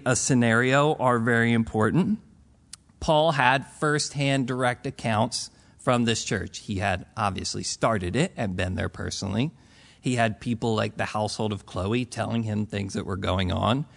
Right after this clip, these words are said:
He had letters written directly from them in their own words, things that were happening. He had sent people there like Timothy and Titus who had been there and were coming back telling him things. So Paul wasn't just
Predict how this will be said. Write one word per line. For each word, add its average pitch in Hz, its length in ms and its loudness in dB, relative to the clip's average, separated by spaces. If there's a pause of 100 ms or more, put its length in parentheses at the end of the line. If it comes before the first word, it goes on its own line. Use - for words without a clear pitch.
(240)
He 131 140 0
had 123 160 2
letters 117 480 2
written 127 340 0
directly 113 480 0
from 104 360 -2
them 127 260 2
in 120 100 2
their 107 180 2
own 107 200 2
words, 107 500 -2
things 104 300 -4
that 104 100 -8
were 90 140 -6
happening. 117 580 -2 (360)
He 127 200 0
had 120 180 0
sent 127 400 0
people 120 280 0
there 117 200 2
like 120 240 0
Timothy 117 440 0
and 151 140 0
Titus 110 420 0
who 123 100 -2
had 113 140 2
been 92 220 0
there 120 180 4
and 127 80 2
were 107 120 2
coming 107 400 -2
back 101 320 2
telling 101 280 -4
him 101 200 -4
things. 127 440 -4 (300)
So 185 220 0
Paul 226 400 2
wasn't 180 320 2
just - 400 0